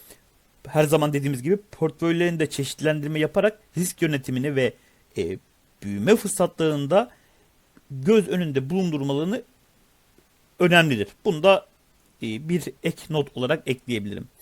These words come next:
Yani ne yapıyoruz? E, tabii her şey, e, de risk vardır. Fakat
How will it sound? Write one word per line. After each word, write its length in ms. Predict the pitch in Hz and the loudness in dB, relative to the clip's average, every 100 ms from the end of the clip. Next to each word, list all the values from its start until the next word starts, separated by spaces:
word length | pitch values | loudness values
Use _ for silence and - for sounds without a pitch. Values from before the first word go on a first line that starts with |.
| - _ _ _ | -20 _ _ _
Yani 240 | 151 135 143 | 2 2 2
ne 40 | |
yapıyoruz? 380 | 190 - 165 214 - _ _ _ _ _ _ _ | 2 0 -2 -8 -10 _ _ _ _ _ _ _
E, 160 | 92 90 - - | -8 -8 -10 -6
tabii 280 | - - - _ | -2 -2 -4 _
her 240 | - - | -2 4
şey, 380 | 170 - 147 120 - | 4 2 -2 -2 -6
e, 40 | 113 104 - _ _ _ _ _ _ _ _ _ | -10 -10 -12 _ _ _ _ _ _ _ _ _
de 180 | 139 127 | -2 0
risk 260 | 123 - - | 0 -4 0
vardır. 280 | 117 110 - | 0 0 -4
Fakat 380 | 180 202 202 | 0 2 2